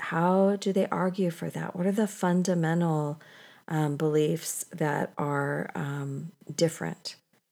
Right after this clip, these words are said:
And then you're going to have to, uh, love them anyways. You're gonna have to love them unconditionally. And what a great practice, isn't it? What an amazing practice it is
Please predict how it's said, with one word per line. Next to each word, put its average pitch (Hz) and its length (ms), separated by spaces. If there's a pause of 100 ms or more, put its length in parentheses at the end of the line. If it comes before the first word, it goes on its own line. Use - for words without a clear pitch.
(920)
And 240 160
then 285 220
you're 302 140
going 247 240
to 240 80
have 220 360
to, 202 380 (180)
uh, 202 140
love 190 440
them 185 200
anyways. 165 500
You're - 80
gonna 214 200
have 247 160
to 220 120
love 185 540 (460)
them 190 240
unconditionally. 170 1120 (480)
And 190 360
what 220 160
a 247 40
great 277 280
practice, 190 680
isn't 214 300
it? 277 260
What 233 180
an 254 200 (100)
amazing 226 680
practice 170 640
it - 320
is 147 580